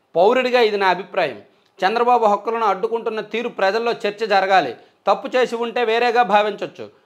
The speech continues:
ఆధారాలు లేని కేసులో చంద్రబాబును ఇన్ని రోజులుగా రిమాండ్లో ఉంచడం ఆశ్చర్యం కలిగిస్తోంది అని తెదేపా ప్ర-, ప్రధాన కార్యదర్శి నారా లోకేష్ పేర్కొన్నారు.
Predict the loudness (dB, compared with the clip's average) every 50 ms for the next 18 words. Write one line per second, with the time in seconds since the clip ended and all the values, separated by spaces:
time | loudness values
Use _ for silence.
0 | _ 0 0 2 4 4 6 6 6 6 4 4 2 0 -2 -2 -2 0 0 0
1 | 0 -2 -2 -2 -2 -2 -2 0 0 2 2 2 2 0 -4 -8 -8 -8 -6 -4
2 | -2 -2 -2 -2 -2 -2 2 2 2 2 2 -2 -4 -4 -4 -4 -2 -4 -4 -4
3 | -4 -6 -8 -6 -4 -2 -2 -2 -2 -2 -4 -4 -6 -4 -4 -4 -4 -4 -2 -4
4 | -6 -6 -6 -6 -6 -4 -4 -6 -6 -4 -6 -8 -8 -8 -6 -6 -6 -4 -4 -4
5 | -6 -6 -8 -14 -16 -18 _ _ _ _ _ _ _ _ _ -6 -4 -2 0 -2
6 | -2 -2 -2 -2 -2 -2 -4 -8 -10 -8 -6 -2 -2 0 0 0 0 -2 -2 -4
7 | -8 -10 -10 -8 -8 -8 -8 -8 -8 -6 -6 -6 -8 -10